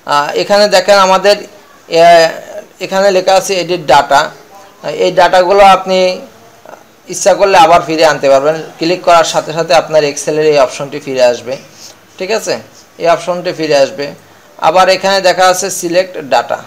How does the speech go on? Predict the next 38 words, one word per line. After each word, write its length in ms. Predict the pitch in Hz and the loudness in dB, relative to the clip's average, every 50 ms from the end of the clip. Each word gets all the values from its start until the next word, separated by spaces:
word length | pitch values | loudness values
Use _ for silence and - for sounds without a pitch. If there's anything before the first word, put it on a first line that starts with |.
| - _ _ _ _ _ _ - - | -18 _ _ _ _ _ _ -16 -8
আপনার 340 | - 151 156 165 185 185 185 | -4 -4 -4 -2 -2 -2 -2
এই 80 | 190 - | -2 -4
select 340 | - - 175 180 196 180 165 | -6 -6 -4 -4 -4 -2 0
ডেটাগুলো 480 | 180 175 151 170 165 160 180 185 202 | 0 2 2 2 0 0 0 -2 -2
click, 300 | - - 170 170 180 156 | -4 -6 -8 -8 -4 0
অর্থাৎ 260 | 156 151 147 - 175 - | 0 0 0 0 -4 -4
সবগুলো 380 | - - 156 156 160 190 190 180 | -4 -6 -6 -4 -4 -4 -2 0
data 220 | 170 170 160 170 | 2 2 2 0
আপনি 180 | 165 165 185 170 | -2 -2 -4 -8
select 320 | - - 165 180 180 185 | -8 -4 -4 -4 -4 -4
করেছেন, 280 | - 202 196 180 214 208 | -4 -6 -4 -4 -6 -6
তার 240 | 190 180 165 156 147 | -4 -2 -2 -2 -2
জন্য 160 | 165 180 180 | -4 -6 -4
আবার 200 | 175 175 190 175 | -4 -2 -2 -4
এক্সেলের 380 | 165 151 - - 175 170 175 170 | -4 -6 -8 -8 -4 0 2 2
অপশনটি 360 | 156 - - - 185 190 339 320 - - - - - _ _ - | 2 0 -4 -10 -10 -10 -10 -10 -12 -16 -20 -20 -20 _ _ -8
ফিরে 240 | - 185 180 170 151 | -6 -2 0 2 2
আসছে। 300 | 131 127 - - - 113 107 104 - - - - - _ _ _ _ _ _ - - | 2 2 -2 -6 -12 -12 -14 -14 -16 -20 -20 -20 -20 _ _ _ _ _ _ -18 -10
তো 180 | - 147 151 156 | -4 -2 0 0
এখানে 540 | 156 156 185 - - 233 233 226 208 196 208 - - - _ _ _ _ _ _ _ _ _ _ _ - | 0 0 -2 0 0 0 2 2 0 0 -2 -4 -12 -20 _ _ _ _ _ _ _ _ _ _ _ -8
এই 260 | - 196 202 214 226 208 | -2 2 2 2 2 0
দুইটা 400 | 175 190 226 226 - 233 233 214 | -4 -4 -4 -2 2 4 4 4
option, 440 | 202 185 - - 220 220 220 226 - - - | 4 4 2 -2 -2 -2 -2 -4 -8 -10 -4
আর 180 | - 175 185 185 | 0 0 2 2
এখানে 340 | 196 190 - 208 214 220 208 | 0 -2 0 0 0 0 2
দেখেন 400 | 185 180 - - 190 196 208 196 - - | 0 0 0 2 0 0 0 -2 -6 -2
chart 440 | - 180 175 180 180 190 202 208 202 - | 2 4 4 6 6 4 4 2 0 -4
layout, 680 | 185 165 156 156 165 165 160 151 151 156 185 180 - - - - - | -8 -6 -2 0 2 2 4 4 4 4 2 0 -2 -6 -12 -16 -12
এই 140 | 160 170 170 | -10 -10 -4
chart 360 | 170 180 165 165 165 165 165 | 0 2 2 2 2 0 -2
লেআউটের 420 | 147 147 147 151 147 156 165 165 | 0 2 2 2 2 0 -4 -6
ভিতরে 340 | 160 165 165 180 175 175 175 | -6 -4 -2 -2 0 0 -2
খুব 180 | - - 170 160 | -4 -8 -14 -14
সুন্দর 520 | - - 160 147 147 143 156 151 151 - | -12 -12 -12 -8 -2 0 0 0 0 -2
এখানে 320 | - 127 - 151 139 139 | -8 -8 -8 -8 -8 -8
design 380 | 131 127 127 120 131 127 127 127 | -8 -8 -6 -2 -2 -2 -2 0
দেওয়া 200 | 127 127 117 117 | 0 0 2 0
আছে। 240 | 113 - - 98 | 0 -4 -8 -12